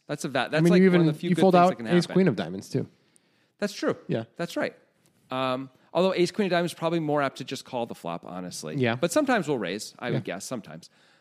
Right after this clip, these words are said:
Speaker 1: Uh, yeah. So there's, so there's some victories we can have, but I don't think there's enough
Speaker 2: Right.
Speaker 1: for this play to be right, which is why then if we don't think we can call and we don't like this play, that means all that's left is to fold.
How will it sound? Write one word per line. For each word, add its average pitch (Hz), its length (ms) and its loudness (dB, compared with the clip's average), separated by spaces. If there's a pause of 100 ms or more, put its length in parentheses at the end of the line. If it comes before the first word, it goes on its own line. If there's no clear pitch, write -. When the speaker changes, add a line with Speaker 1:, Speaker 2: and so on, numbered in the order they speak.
(240)
Speaker 1:
Uh, 92 340 -6 (1080)
yeah. 240 220 2 (240)
So 269 180 4
there's, 262 180 2
so 302 80 2
there's 302 160 0
some 302 220 2
victories 226 400 0
we 160 60 -4
can 139 140 -2
have, 127 300 0
but 113 220 -6
I 156 100 -4
don't 202 160 -2
think 196 140 -4
there's 139 160 -4
enough 107 560 -6 (100)
Speaker 2:
Right. 95 200 -4 (260)
Speaker 1:
for 123 160 -2
this 113 180 -2
play 113 260 -4
to 104 80 0
be 92 120 -4
right, 80 260 -6
which 120 160 -6
is 113 100 -6
why 127 180 2
then 123 340 -2
if 120 100 -8
we 143 60 0
don't 147 140 0
think 175 120 -2
we 160 80 -6
can 143 120 -6
call 139 260 2
and 120 80 0
we 117 60 -2
don't 120 160 -2
like 123 160 -4
this 120 140 -8
play, 135 280 -4
that 107 140 -6
means 104 200 -10
all 107 160 -10
that's 101 180 -12
left 95 200 -12
is 87 140 -12
to 82 80 -20
fold. - 280 -18